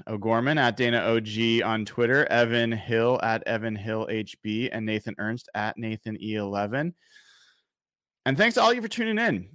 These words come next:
If you haven't already, please give this show a like. Takes two seconds. Uh, click subscribe for the channel on YouTube. Click the bell to get notified when we go live. And then head over to patreon dot com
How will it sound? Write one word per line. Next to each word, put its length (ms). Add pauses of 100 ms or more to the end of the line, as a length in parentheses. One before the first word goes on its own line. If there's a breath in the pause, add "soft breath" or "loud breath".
(220)
If 100
you 80
haven't 240
already, 220
please 260
give 200
this 120
show 260
a 40
like. 400 (500)
Takes 180
two 180
seconds. 600 (220)
Uh, 320
click 220
subscribe 680 (240)
for 120
the 80
channel 420
on 140
YouTube. 560 (220)
Click 200
the 60
bell 180
to 60
get 140
notified 600
when 140
we 80
go 160
live. 440
And 140
then 220 (380)
head 100
over 80
to 80
patreon 320
dot 160
com 340